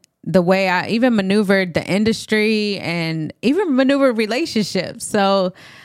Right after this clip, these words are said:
I, again, seeing me on the other side of this, being able to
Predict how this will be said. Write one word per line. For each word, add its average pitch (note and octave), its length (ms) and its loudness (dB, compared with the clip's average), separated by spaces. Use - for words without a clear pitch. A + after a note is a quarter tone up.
I, E4+ 260 -4
again, C4+ 760 -2
seeing D#4+ 420 -4
me D4+ 120 0
on C4 180 0
the F3+ 80 -4
other F#3 220 -4
side G3 320 0
of F#3+ 100 0
this, F#3 380 0
being F#3+ 320 2
able F3 380 -2
to E3 880 0